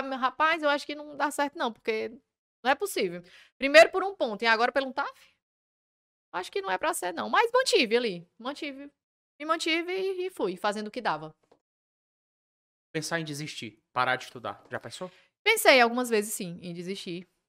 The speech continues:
Speaker 1: Mas nu-, nunca executei, não, o plano. Só pa-, <laughs> só pensei, pensei vagamente.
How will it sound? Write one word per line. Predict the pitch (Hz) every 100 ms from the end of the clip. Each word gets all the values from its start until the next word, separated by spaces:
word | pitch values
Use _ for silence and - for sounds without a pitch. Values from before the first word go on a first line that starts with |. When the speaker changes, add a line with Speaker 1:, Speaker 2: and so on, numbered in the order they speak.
| _
Speaker 1:
Mas | 262 269
nu-, | 269 254 220
nunca | 233 233 240
executei, | 226 226 220 214
não, | 180
o | 160
plano. | 156 139 147 - -
Só | 185
pa-, | 202
<laughs> | 190
só | - 240
pensei, | 233 233 - 214 214 214 208 202 190 185 _ _ -
pensei | 196 196
vagamente. | 185 180 175 139 -